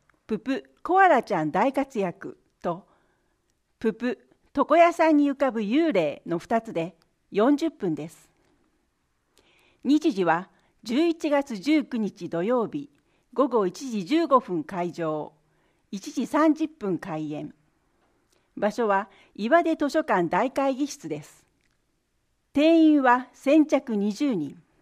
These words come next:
岩出図書館カウンターまたは電話でお申し込みください。読書部と一緒。岩出第二中学校読書部の皆さんによる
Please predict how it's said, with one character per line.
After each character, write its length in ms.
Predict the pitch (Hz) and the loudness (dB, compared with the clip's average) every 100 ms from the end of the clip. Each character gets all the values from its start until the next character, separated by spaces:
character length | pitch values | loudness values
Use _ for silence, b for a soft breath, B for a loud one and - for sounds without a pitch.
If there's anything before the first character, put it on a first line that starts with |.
| _ _ _ _ _ _ _ _ _ _ | _ _ _ _ _ _ _ _ _ _
岩 240 | 202 269 339 | 2 4 4
出 140 | 330 | 2
図 100 | 294 | 0
書 140 | 302 | -2
館 260 | 302 277 277 | 0 2 0
カ 160 | 277 254 | 0 -2
ウ 80 | |
ン 60 | 226 | -2
タ 160 | - 156 | -4 -4
ー 200 | 135 - _ | -4 -8 _
ま 160 | 208 214 | -4 0
た 140 | 269 | 2
は 220 | 175 170 b b | 2 0 b b
電 300 | 214 277 320 | 2 6 6
話 140 | 311 277 | 4 2
で 260 | 262 - | 0 -2
お 80 | - 202 220 | -4 -2 -2
申 80 | - | -4
し 40 | |
込 100 | 226 | -4
み 120 | 208 | -4
く 100 | - | -4
だ 100 | 196 | -6
さ 200 | 196 214 | -4 -4
い。 100 | 185 - _ _ _ _ _ _ _ _ _ _ _ _ _ _ _ _ _ _ _ _ _ _ | -4 -8 _ _ _ _ _ _ _ _ _ _ _ _ _ _ _ _ _ _ _ _ _ _
読 320 | 160 208 214 | 2 2 0
書 240 | - 392 370 | -2 0 0
部 120 | 302 | 0
と 180 | 185 160 | 0 -2
一 120 | 160 | -4
緒。 400 | - - 233 - _ _ _ _ _ _ _ _ _ _ _ _ _ _ _ _ _ - | -12 -4 -2 -2 _ _ _ _ _ _ _ _ _ _ _ _ _ _ _ _ _ 2
岩 300 | 311 359 240 | 4 6 6
出 140 | 202 | 6
第 200 | - 302 | 6 8
二 140 | 311 | 6
中 220 | 311 302 277 | 6 0 2
学 260 | 269 269 | 0 0
校 260 | - 165 151 | -2 0 0
読 260 | - 202 - | 0 -2 0
書 160 | 381 | 0
部 100 | 339 | 4
の 120 | 277 | 2
皆 220 | 190 196 247 | 2 0 0
さ 160 | 226 | 0
ん 80 | 190 | 0
に 60 | 165 | 0
よ 140 | 156 | 0
る 240 | 160 160 | -4 -10